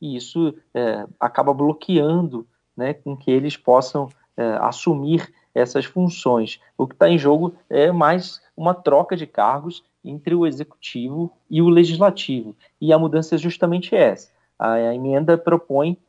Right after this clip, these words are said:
que eles não precisem mais renunciar a um mandato. Poderiam assumir o cargo de embaixador e depois, se for o caso, retomar o seu mandato parlamentar. No caso, os deputados têm quatro anos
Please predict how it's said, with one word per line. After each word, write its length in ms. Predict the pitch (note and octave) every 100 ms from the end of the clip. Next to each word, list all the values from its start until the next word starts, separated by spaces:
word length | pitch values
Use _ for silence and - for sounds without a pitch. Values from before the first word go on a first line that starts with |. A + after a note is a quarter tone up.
| _
que 60 | E3+
eles 160 | D#3+
não 220 | D#3+ F#3+
precisem 880 | A3 - G#3+ - - G#3+ A#3+ D#3 C3+
mais 420 | A#2+ B2 D3 - - _
renunciar 760 | - F3+ A3 G#3+ G3 F3 C#3+ D3+
a 20 |
um 80 | E3
mandato. 480 | G3 F#3+ D3+ A#2+ _
Poderiam 480 | B2 B2 B2+ D3+ D#3 - _
assumir 480 | - C#3 D3 B2+ A#2
o 60 |
cargo 380 | A#2 A#2+ A#2 A#2+
de 100 | A#2+
embaixador 800 | B2 A#2+ A2+ - F#3 D3+ E3+ G#3 _ _ -
e 60 |
depois, 440 | A3+ G#3+ D3 F3 -
se 120 | F#3
for 180 | - D3+
o 80 |
caso, 340 | B2 C3+ D3+ F#3 - _ _
retomar 760 | - G3+ G3 C3+ B2 C3+ E3 - _ _
o 200 | B2 A#2
seu 200 | A#2 C#3+
mandato 320 | B2 A#2 A#2
parlamentar. 600 | - B2+ A2 A2 A#2 G3
No 140 | D#3 B2+
caso, 300 | B2 A2+ B2
os 100 | -
deputados 460 | A#2+ - A2+ A2+
têm 160 | - F3
quatro 400 | - A#2 E3 F3
anos 340 | C#3+ D#3+ F3+